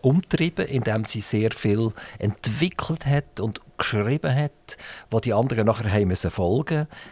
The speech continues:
Ja, jetzt wird's noch viel, viel spannender. Sie hat sogar den Bundesräten gesagt, was sie zu tun haben, und die haben auch brav gefolgt. Äh, es ist die Monika Rühl, und Monika Rühl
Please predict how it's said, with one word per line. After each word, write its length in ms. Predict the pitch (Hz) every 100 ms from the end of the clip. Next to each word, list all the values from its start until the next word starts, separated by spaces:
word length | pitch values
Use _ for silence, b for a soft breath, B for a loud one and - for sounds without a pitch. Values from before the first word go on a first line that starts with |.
| B
Ja, 180 | 101 113 123
jetzt 260 | 123 -
wird's 400 | 123 110 - - 98
noch 220 | 104 98
viel, 220 | - 107
viel 180 | 104 98
spannender. 560 | - 67 76 107 104 101
Sie 160 | -
hat 80 | 135
sogar 240 | - 127 123
den 160 | 117
Bundesräten 680 | 120 180 185 160 147 165 -
gesagt, 360 | - 151 147 -
was 240 | 135 -
sie 80 | 151
zu 220 | - -
tun 280 | 147 160 123
haben, 280 | 135 139 170 B B -
und 180 | 117 -
die 100 | 113
haben 200 | 110 -
auch 220 | 110 151
brav 480 | 156 135 139 147 -
gefolgt. 680 | - 139 135 185 - - - B B B _
Äh, 200 | 120 120 -
es 180 | 117
ist 380 | - 117 - - - -
die 60 | 104
Monika 420 | 101 113 - 101
Rühl, 380 | 101 117 151 -
und 300 | 113 110 101
Monika 320 | 107 110 98
Rühl 320 | 87 101